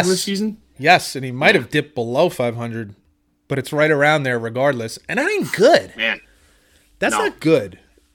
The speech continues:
Speaker 2: You know, that's not Hall of Fame. Although
Speaker 1: Right, but he's gonna, but he's
Speaker 2: <laughs> although,
Speaker 1: going.
Speaker 2: although I brought it up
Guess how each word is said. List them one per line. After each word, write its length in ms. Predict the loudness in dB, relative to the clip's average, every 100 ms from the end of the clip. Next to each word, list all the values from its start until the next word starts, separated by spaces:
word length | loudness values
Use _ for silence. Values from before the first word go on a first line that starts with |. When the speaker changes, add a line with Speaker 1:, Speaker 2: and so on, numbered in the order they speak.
| _
Speaker 2:
You 100 | -6
know, 100 | -4
that's 200 | 0 0
not 140 | 0 2
Hall 240 | 4 2
of 80 | 0
Fame. 580 | -10 -10 -6 -4 -6 -8 _ _ _ _ _
Although 460 | 4 6 8 8 6
Speaker 1:
Right, 160 | 2 -6 -6
but 80 | -2
he's 100 | 2
gonna, 200 | 2 2
but 140 | -2 2
he's 80 |
Speaker 2:
<laughs> 100 | 4
although, 40 | 6 6
Speaker 1:
going. 180 | 4 -2 -10 -2
Speaker 2:
although 260 | 2 4 4
I 80 |
brought 220 | 4 2 4
it 80 |
up 320 | 2 0 -6